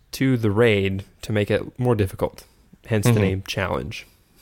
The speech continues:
Speaker 2: And those three fragments are calcified fragments. Those three have yet to be found. So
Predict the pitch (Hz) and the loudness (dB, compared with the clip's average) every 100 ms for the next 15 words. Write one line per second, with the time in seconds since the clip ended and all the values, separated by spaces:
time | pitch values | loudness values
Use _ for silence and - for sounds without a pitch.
0 | _ - - 110 110 - 117 127 - 113 | _ -6 0 4 4 2 0 0 2 2
1 | 110 101 - - 98 - - 104 - 113 | 4 0 0 0 -2 -2 -2 0 0 -2
2 | 101 87 - - 85 85 82 - 104 92 | -2 -2 -2 -2 -2 -4 -8 -4 0 0
3 | 92 - 92 92 90 87 92 - - 85 | -2 -4 -6 -2 -4 0 -2 -4 -8 -6
4 | - 92 85 87 - 104 | -2 -2 0 -2 0 -2